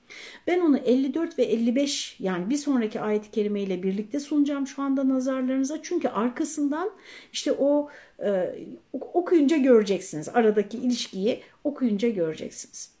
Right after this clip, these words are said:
Önce, e, metnini okuyalım ve mealini verelim. Sonra biraz izahına geçelim. E, "Ya eyyühellezine amenu" diye başlıyor. Bismillahirrahmanirrahim. "Ey iman edenler,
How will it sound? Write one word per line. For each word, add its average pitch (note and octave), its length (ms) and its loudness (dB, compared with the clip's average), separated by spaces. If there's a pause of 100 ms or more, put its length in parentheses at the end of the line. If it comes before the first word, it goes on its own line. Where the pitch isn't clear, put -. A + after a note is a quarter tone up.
Önce, D#4 440 2 (200)
e, B3+ 340 4
metnini B3+ 680 0
okuyalım A#3 500 0
ve C4+ 100 2
mealini G#3 600 0
verelim. G#3+ 420 0 (840)
Sonra B3+ 340 2
biraz B3 320 0
izahına F3 520 -4
geçelim. - 420 -14 (760)
E, G#3 80 0 (880)
"Ya F4 300 4
eyyühellezine C#4 800 4
amenu" F3+ 600 -2
diye D3 200 -4
başlıyor. - 400 -10
Bismillahirrahmanirrahim. F#3+ 1400 -6 (640)
"Ey B3+ 360 4
iman F#3+ 280 2
edenler, F#3+ 580 -6